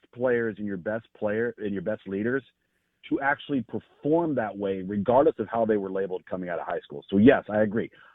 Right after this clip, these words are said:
I, I personally think that they have done a terrible job at quarterback. I do not think they've done a good job at quarterback in any way, shape, or form.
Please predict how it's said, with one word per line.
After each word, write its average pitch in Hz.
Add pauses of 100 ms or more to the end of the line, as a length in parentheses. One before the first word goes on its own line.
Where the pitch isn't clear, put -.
I, 110 (540)
I 127 (180)
personally 123
think 107
that 95
they 98
have 95
done 95
a - (160)
terrible 113
job 80 (100)
at -
quarterback. - (500)
I 95
do 98
not 120
think 127
they've 123
done 120
a 113
good 110
job 110
at 104
quarterback 107
in 85
any 131
way, 127
shape, 113
or 87
form. 78